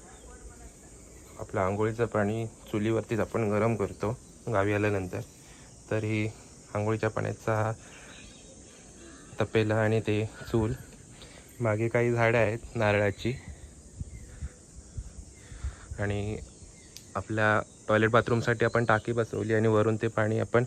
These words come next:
या मोटरीने हे करतो. आणि ही लहानशी विहीर आहे, विहिरीला बारामाही पाणी असतं. पण पाणी पिण्यायोग्य नाही, साधारण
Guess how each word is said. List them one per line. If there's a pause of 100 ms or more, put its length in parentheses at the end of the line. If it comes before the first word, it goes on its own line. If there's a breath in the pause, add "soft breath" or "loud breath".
(120)
या
मोटरीने (220)
हे
करतो. (420 loud breath)
आणि
ही
लहानशी
विहीर
आहे,
विहिरीला
बारामाही
पाणी
असतं. (600 loud breath)
पण
पाणी
पिण्यायोग्य
नाही,
साधारण